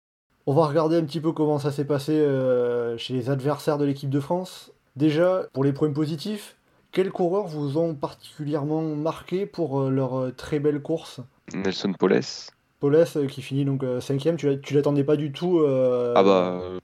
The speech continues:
Speaker 2: je l'attendais, je pense, euh, devant avec des Fland-, des purs Flandriens comme Van Baarle, comme Stuyven, euh, sur une course, euh, enfin, aussi dure, aussi relevée, euh, un peu en puissance, alors que c'est quand même un gabarit qui est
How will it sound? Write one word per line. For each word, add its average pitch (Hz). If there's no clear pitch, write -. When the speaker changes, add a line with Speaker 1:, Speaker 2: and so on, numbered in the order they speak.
Speaker 2:
je 98
l'attendais, 95
je -
pense, 95
euh, 87
devant 95
avec 92
des 90
Fland-, 92
des 92
purs -
Flandriens 92
comme 85
Van 87
Baarle, 90
comme 85
Stuyven, 92
euh, 82
sur -
une 87
course, -
euh, 87
enfin, 85
aussi 87
dure, 95
aussi 90
relevée, 90
euh, 80
un 85
peu 90
en 90
puissance, -
alors 85
que -
c'est -
quand -
même 87
un 87
gabarit 87
qui -
est -